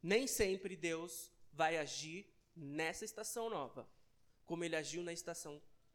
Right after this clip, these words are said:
anterior. Nem sempre Ele vai agir igual. Lembra como, quando Ele disse pra Moisés assim, "Moisés, bate na rocha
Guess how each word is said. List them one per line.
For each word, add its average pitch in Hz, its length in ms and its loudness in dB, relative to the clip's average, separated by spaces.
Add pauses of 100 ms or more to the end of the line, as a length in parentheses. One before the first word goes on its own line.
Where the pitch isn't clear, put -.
(200)
anterior. 143 520 -6 (1080)
Nem 175 220 2
sempre 185 320 2
Ele 165 120 0
vai 165 220 4
agir 156 320 -2
igual. 139 340 -6 (680)
Lembra 190 260 2
como, 190 280 0 (180)
quando 185 240 2
Ele 175 180 2
disse 170 480 -2 (500)
pra 165 180 6
Moisés 175 540 4
assim, 175 480 0 (300)
"Moisés, 175 440 6
bate 190 560 6 (760)
na 156 160 -2
rocha - 500 -4